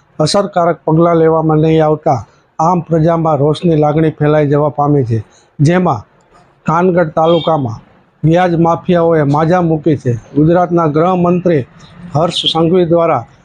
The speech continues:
વ્યાજ માફિયાઓ સામે કડક હાથે કામ લેવાની સૂચના આપી હોવા છતાં પોલીસ તંત્ર નક્કર કામગીરી નહીં કરતું હોવાની ફરિયાદો પણ ઉઠવા પામી છે. ત્યારે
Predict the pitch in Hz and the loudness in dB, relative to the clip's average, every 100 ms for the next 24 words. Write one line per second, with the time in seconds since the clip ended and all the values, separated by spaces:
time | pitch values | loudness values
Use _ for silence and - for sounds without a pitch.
0 | _ - 151 175 170 156 165 165 175 175 | _ -2 0 2 0 -2 -2 0 0 0
1 | 151 160 170 160 - 170 185 151 156 170 | 0 0 0 0 -2 -2 -2 -2 -2 -2
2 | 165 151 160 160 165 165 165 139 - _ | -2 -2 0 2 2 2 0 -2 -6 _
3 | _ _ - 165 185 180 165 165 175 156 | _ _ -4 -2 0 0 0 0 0 2
4 | 170 165 160 165 131 110 - 156 175 - | 0 -2 -4 -2 -4 -6 -2 0 0 -2
5 | 165 160 175 147 147 - 196 180 170 170 | -4 -2 -2 0 -2 -2 -4 -2 -2 0
6 | 165 165 160 151 165 165 151 170 160 165 | 0 0 0 0 0 -2 -2 0 0 0
7 | 170 156 151 165 170 165 165 160 156 160 | 0 0 0 0 2 0 0 0 0 -2
8 | 160 156 160 160 156 143 175 175 | -2 0 0 0 -2 -2 0 0